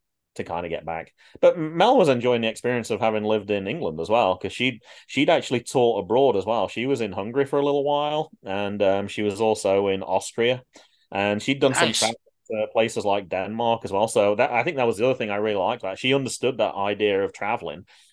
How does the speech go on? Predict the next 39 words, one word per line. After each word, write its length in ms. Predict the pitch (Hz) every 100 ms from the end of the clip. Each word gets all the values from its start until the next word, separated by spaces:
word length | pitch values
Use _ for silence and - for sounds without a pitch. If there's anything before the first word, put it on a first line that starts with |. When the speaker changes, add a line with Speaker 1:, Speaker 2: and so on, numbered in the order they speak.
| _
Speaker 1:
She 180 | 113 117
Speaker 2:
Mm-hmm. 240 | 120 165
Speaker 1:
understood 140 | 117 117
the 80 | - 110 110
idea 360 | 107 104 127 117
of 180 | 101 92
visiting 720 | 87 107 92 123 127 117 104
different 300 | 101 - 92
places. 540 | 101 104 107 - 60 -
So 120 | 92
that 180 | 120 110
was 100 | 90
definitely 360 | 101 - 107
one 200 | 98 107
of 60 | 104
the, 100 | 104 110
I 60 |
think 160 | 170 143
that 60 |
was 120 | 123 120
one 100 | 117
of 60 | 98
the 60 | 120
things 140 | 104
why 140 | 98
we 140 | 101 101
really 260 | 107 101
kinda 280 | 95 104 95
connected, 520 | 101 95 104 - 98 - - - _ _ _ _ _ _ _ -
uh, 320 | 107 110 110 110
kinda 220 | 120 113
very 260 | 117 107 95
early 120 | 107
on. 140 | 113
So 160 | 104 113
no, 200 | 147 139
she, 300 | - 151 147
she 140 | - 160
enjoyed 500 | 208 110 104 104